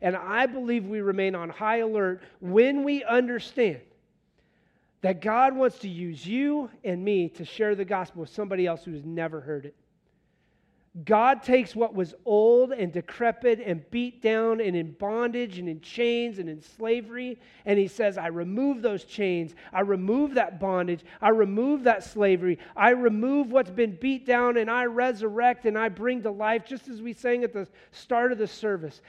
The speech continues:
I offer life and life more abundantly. But listen, we cannot continue to allow sin to invade and evade and allow it to lead us in ways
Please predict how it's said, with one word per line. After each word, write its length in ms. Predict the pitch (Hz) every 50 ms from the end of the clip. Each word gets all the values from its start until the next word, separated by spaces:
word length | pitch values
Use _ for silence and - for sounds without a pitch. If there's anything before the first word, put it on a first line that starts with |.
| - - _
I 360 | - 208 220 240 262 269 269
offer 500 | 269 - 226 240 240 220 - 254 226 202
life 440 | 185 180 202 214 233 247 254 233 -
and 120 | 240 208
life 260 | 208 214 214 220 180 165
more 180 | 196 196 196 185
abundantly. 640 | 170 185 208 226 247 247 240 220 - 185 147 110 - _ _ _ _ _ _ _ _ _ _ _ _ _ _ _ _ _ _ _ _ _ _ _ _ _ _ _ _ -
But 220 | 202 208 - 226
listen, 480 | 214 262 285 277 - - 220 175 139 - _ _ _ _ _ _ _ _ _ _ _ _ _ _ _
we 200 | - 190 240 277
cannot 580 | - - - 254 240 226 220 226 233 254 262 -
continue 560 | 254 262 247 - - 254 254 247 240 240 233
to 240 | - - 226 226 208
allow 260 | 202 196 202 190 185
sin 540 | 175 - - - - 240 247 254 269 269 254
to 220 | - - 233 226
invade 600 | 214 196 185 160 160 208 214 220 233 240 247 208
and 160 | 220 202 185
evade 580 | 196 214 240 247 208 196 226 226 226 233 233 208
and 120 | 214 190
allow 600 | 185 180 175 180 196 196 202 214 220 233 240 233 - - - -
it 200 | - 220 214 220
to 120 | - 202
lead 380 | 190 185 190 220 240 262 262 233
us 320 | 247 240 226 - - - _ _ _ _
in 260 | - 208 190 180 170 165
ways 540 | 185 208 220 233 240 240 240 220 185 -